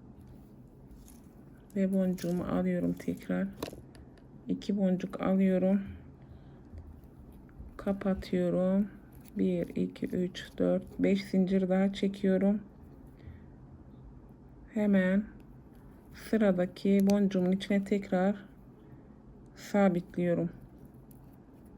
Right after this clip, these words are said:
Bir, iki, üç, dört, beş zincir çekiyorum.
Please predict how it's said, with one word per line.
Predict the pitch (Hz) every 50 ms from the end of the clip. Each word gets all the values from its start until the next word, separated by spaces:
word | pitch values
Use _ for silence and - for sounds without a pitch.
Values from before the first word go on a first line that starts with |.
| - - - - - - - - - - - - - - - - - 196
Bir, | 190 196 202 190 180 -
iki, | - - 185 - - - -
üç, | - 196 185 180 185 - - - - 190
dört, | 185 185 180 190 196 - -
beş | 185 185 196 208 196 -
zincir | - 202 196 190 185 202 214 220 -
çekiyorum. | - - 208 196 - - 208 202 202 196 202 202 214